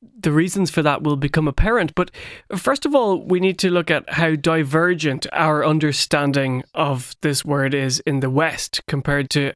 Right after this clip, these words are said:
its understanding in the subcontinent. So we, when we talk about a curry, we think of, uh,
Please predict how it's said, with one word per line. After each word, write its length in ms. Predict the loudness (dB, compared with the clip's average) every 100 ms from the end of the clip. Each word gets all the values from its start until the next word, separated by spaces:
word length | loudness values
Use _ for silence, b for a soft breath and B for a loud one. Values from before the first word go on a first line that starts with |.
| _
its 200 | -6 -2
understanding 720 | 0 0 0 -2 0 0 0 -4 B B B _ -2
in 100 | 0
the 100 | 0
subcontinent. 720 | -2 -2 -2 -2 -4 -8 -8
So 280 | -2 -2 -4 _ _ _ _ -20 -4
we, 280 | 0 0 0
when 220 | 0 0
we 120 | 0
talk 200 | 0 -2
about 220 | -2 -4 -2
a 40 |
curry, 320 | 0 0 0
we 120 | -2
think 300 | 0 -2 -2 -4
of, 300 | -4 -4 -6 B B B B B B -4
uh, 580 | 0 2 2 2 0